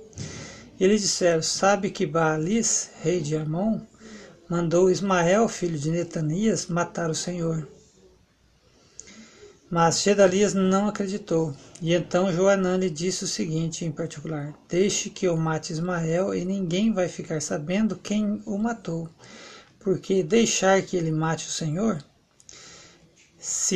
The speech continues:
isso acontecer, todos os judeus que se juntaram em volta do Senhor se espalharão.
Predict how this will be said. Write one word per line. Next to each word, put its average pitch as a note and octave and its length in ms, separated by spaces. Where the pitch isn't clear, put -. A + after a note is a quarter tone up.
isso G3+ 160
acontecer, F#3+ 800
todos F#3 260
os F3+ 60
judeus F#3 580
que E3 140
se - 220
juntaram F3+ 680
em D#3+ 100
volta F#3 380
do E3+ 140
Senhor E3 420
se - 140
espalharão. F3 720